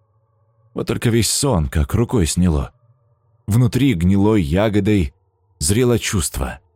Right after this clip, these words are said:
В доме что-то не так, но, но что?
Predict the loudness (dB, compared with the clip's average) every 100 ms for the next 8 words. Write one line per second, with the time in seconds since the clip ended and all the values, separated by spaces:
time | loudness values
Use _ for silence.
0 | _ _ _ -10 -2 -2 -2 -2 -2 0
1 | 0 0 -2 -6 -6 0 2 2 -2 -10
2 | _ _ _ -6 -4 -2 -2 -2